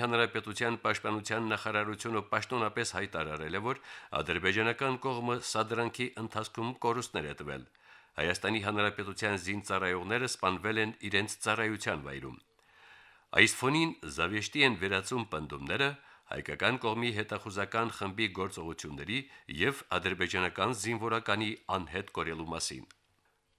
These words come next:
Պաշտոնական հայտարարությամբ հանդես է եկել նաև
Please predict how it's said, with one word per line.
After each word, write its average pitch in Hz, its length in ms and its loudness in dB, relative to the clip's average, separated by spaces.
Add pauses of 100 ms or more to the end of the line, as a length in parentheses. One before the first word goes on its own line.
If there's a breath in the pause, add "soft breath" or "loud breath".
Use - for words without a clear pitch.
Պաշտոնական 127 600 8
հայտարարությամբ 117 840 2
հանդես 113 320 0
է 110 80 0
եկել 107 320 0
նաև 107 300 2